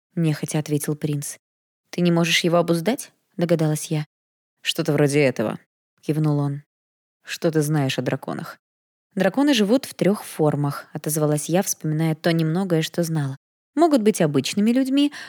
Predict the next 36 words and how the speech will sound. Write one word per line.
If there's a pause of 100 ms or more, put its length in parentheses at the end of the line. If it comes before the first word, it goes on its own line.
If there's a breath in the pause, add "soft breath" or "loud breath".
(140 loud breath)
могут
материализовать,
э,
своего
внутреннего
дракона,
используя
древние
ритуалы, (200 loud breath)
или
же
сами
могут
становиться
драконами, (320 loud breath)
и
тогда
их
сила
достигает
пика». (560)
«Верно. (500)
Но
иногда
драконья
сила
прорывается
и
в
человеческой
ипостаси. (320)
И
тогда
мы
становимся
опасными.